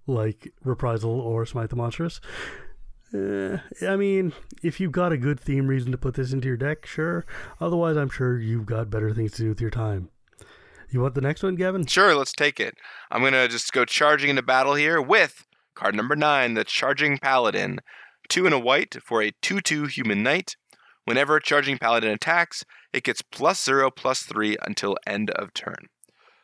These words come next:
Speaker 2: So
Speaker 1: Good in Doran?
Speaker 2: not the strongest commander card, admittedly. It is a knight,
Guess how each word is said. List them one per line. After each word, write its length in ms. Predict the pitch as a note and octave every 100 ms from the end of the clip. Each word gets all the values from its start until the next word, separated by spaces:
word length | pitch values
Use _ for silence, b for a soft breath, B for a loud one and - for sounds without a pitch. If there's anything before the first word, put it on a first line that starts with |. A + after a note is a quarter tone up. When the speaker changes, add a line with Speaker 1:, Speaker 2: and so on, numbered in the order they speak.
| -
Speaker 2:
So 340 | F#3 D#3+ E3+ B2+
Speaker 1:
Good 220 | G#2 B2
in 160 | C3 B2+
Doran? 500 | A2+ A2+ C#3+ F#3 G3+ B B B B B2+
Speaker 2:
not 500 | B2+ C#3+ E3 - -
the 180 | C#3 C#3+
strongest 440 | - C#3+ C#3 C#3
commander 240 | - A#2 A#2
card, 200 | - B2+
admittedly. 300 | A2 G2 A#2+
It 80 | C3
is 160 | C#3+
a 40 | E3
knight, 440 | D3 B2+ D#3+ -